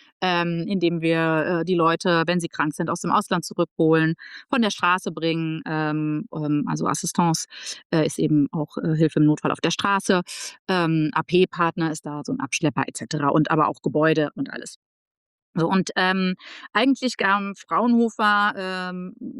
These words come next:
war sehr eng im Gespräch mit der Versicherungskammer, äh, weil sie gesagt haben: "Na ja, wir machen angewandte Forschung, jetzt ist das mittlerweile 'ne Anwendung, wir müssen das irgendwie ausgründen, wir können das nicht mehr, ähm, hauptverantwortlich betreiben und weiterentwickeln.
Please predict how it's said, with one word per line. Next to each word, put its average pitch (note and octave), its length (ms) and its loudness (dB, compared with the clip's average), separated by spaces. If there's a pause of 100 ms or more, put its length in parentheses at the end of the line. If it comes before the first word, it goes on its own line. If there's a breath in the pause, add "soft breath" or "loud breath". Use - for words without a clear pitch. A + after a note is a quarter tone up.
war F#3 320 2
sehr F#3 180 2
eng G3 120 2
im F#3 100 0
Gespräch - 340 -10
mit F#3 120 -4
der D#3 80 -6
Versicherungskammer, A3+ 920 2 (500 loud breath)
äh, F#3 260 2
weil F3+ 280 2
sie F#3+ 100 -6
gesagt F#3 320 -6
haben: F#3+ 80 -2
"Na F3+ 80 -2
ja, G3 160 0
wir G#3 80 -2
machen G3 200 -2
angewandte F#3+ 460 0
Forschung, A3+ 420 2
jetzt G3 160 0
ist - 120 -16
das G#3 120 -8
mittlerweile F#3+ 520 2
'ne F3+ 120 2
Anwendung, G#3 580 2
wir F#3+ 80 -6
müssen G3 320 0
das F#3 140 -6
irgendwie E3+ 380 -2
ausgründen, E3 600 0
wir E3+ 80 4
können F3 240 -2
das F3+ 140 -2
nicht - 220 -10
mehr, E3 420 4
ähm, D#3+ 400 -2 (280 loud breath)
hauptverantwortlich E3 920 -2
betreiben F#3 540 0
und - 160 -8
weiterentwickeln. C4 840 0